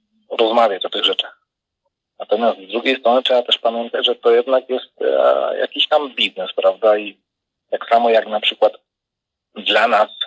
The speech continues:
e, gdzie były takie kiedyś sugestie, em, że w ramach opłaty za nasze usługi można nam dać, e,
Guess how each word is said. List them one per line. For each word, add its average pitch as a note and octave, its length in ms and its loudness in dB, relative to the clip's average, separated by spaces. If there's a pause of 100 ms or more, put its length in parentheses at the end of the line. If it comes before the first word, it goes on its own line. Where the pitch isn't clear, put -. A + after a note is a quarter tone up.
(380)
e, E2 220 -6
gdzie - 120 -14
były F#2 260 -8
takie - 360 -6 (720)
kiedyś - 240 -16
sugestie, - 600 -10 (580)
em, - 480 -4 (420)
że - 300 -2 (220)
w - 40 -4
ramach - 500 -2
opłaty - 520 0
za G2 100 -4
nasze F#2+ 260 -4
usługi G2+ 460 -10
można G2 360 -2
nam F#2+ 200 -4
dać, F#2+ 400 0
e, F#2+ 200 -6